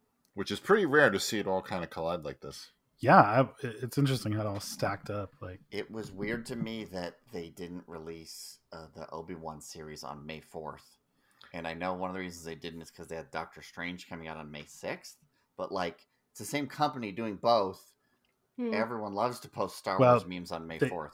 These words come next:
Speaker 3: Really
Speaker 2: they
Speaker 3: weird
Speaker 2: moved
Speaker 3: decision.
Speaker 2: Obi-Wan because it's Star Wars Celebration. They bo-,
Speaker 1: Yeah.
Speaker 2: they debuted that weekend.
Speaker 1: Yeah,
Speaker 2: The same weekend
Speaker 1: that's
Speaker 2: as the
Speaker 1: why.
Speaker 2: big
Speaker 3: I think it was,
Speaker 2: convention.
Speaker 3: I think it was the ba-, a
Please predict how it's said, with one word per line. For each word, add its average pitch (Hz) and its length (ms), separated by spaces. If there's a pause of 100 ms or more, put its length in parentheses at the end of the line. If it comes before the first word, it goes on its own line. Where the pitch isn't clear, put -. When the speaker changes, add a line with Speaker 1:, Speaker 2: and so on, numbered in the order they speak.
Speaker 3:
Really 101 280
Speaker 2:
they 135 60
Speaker 3:
weird 131 100
Speaker 2:
moved 135 240
Speaker 3:
decision. 123 120 (180)
Speaker 2:
Obi-Wan 107 300
because 104 320
it's 98 160
Star 110 200
Wars 95 180
Celebration. 92 560 (160)
They 117 100
bo-, 123 180
Speaker 1:
Yeah. 90 120
Speaker 2:
they 120 160
debuted 117 500
that 92 180
weekend. 92 440 (840)
Speaker 1:
Yeah, 202 160
Speaker 2:
The - 60
same 135 180
weekend 127 180
Speaker 1:
that's 117 60
Speaker 2:
as 110 40
the 110 80
Speaker 1:
why. - 80
Speaker 2:
big 110 100
Speaker 3:
I - 20
think - 20
it - 40
was, 104 100
Speaker 2:
convention. 98 460
Speaker 3:
I - 40
think 101 140
it 95 80
was 85 140
the 78 100
ba-, 78 280
a 71 60